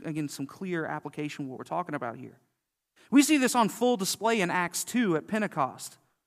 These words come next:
And so often we focus only on the fact that the people heard the sermon in their own tongue,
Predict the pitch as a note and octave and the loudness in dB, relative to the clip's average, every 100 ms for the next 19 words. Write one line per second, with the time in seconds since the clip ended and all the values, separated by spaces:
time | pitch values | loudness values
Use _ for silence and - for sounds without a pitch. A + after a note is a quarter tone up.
0 | _ _ _ _ _ F#3 - C4 B3 C4+ | _ _ _ _ _ 4 8 10 10 8
1 | D4+ C4+ A3 B3 B3 A#3 - A#3 C#4+ E4+ | 6 2 2 2 2 0 4 6 6 6
2 | E4+ E4+ C#4 C4 A#3+ - B3+ C4+ - A3+ | 4 2 4 4 2 4 4 4 2 -4
3 | - C4 C4 G#3+ F3+ C#4 D4+ B3+ - B3+ | 0 0 2 4 6 6 4 0 0 2
4 | C4 B3+ G#3+ F#3+ F3+ G#3+ C4+ C4+ B3 B3 | 2 2 2 2 2 4 4 2 2 2
5 | B3 B3+ C4+ | 2 0 -2